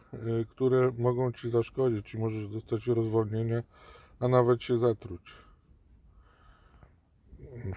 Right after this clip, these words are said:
I na koniec, jeżeli zamawiasz na przykład dostawę, to poproś, żeby,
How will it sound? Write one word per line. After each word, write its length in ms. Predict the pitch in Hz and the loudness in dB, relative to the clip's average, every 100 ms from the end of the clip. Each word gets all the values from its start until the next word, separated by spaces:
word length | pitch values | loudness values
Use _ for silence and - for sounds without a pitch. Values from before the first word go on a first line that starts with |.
| - - - - - - - - - - - - - - - - _ - - - - - - - - - - - - | -12 -16 -16 -18 -20 -20 -20 -20 -20 -20 -20 -20 -20 -20 -20 -20 _ -18 -16 -16 -18 -20 -16 -16 -16 -20 -20 -20 -2
I 140 | 123 | 2
na 140 | 131 143 | 4 6
koniec, 360 | 160 143 131 | 6 6 4
jeżeli 420 | 131 123 139 135 131 | 0 2 0 0 2
zamawiasz 540 | 143 139 135 131 - | 2 2 4 4 2
na 120 | 131 | -4
przykład 480 | 120 135 123 127 110 | -2 -4 0 2 2
dostawę, 600 | 120 - - 131 123 117 - | 0 0 0 2 4 2 4
to 280 | 127 120 117 | 4 4 4
poproś, 400 | 135 123 127 117 | 0 2 2 2
żeby, 440 | 117 120 120 120 | 2 2 4 2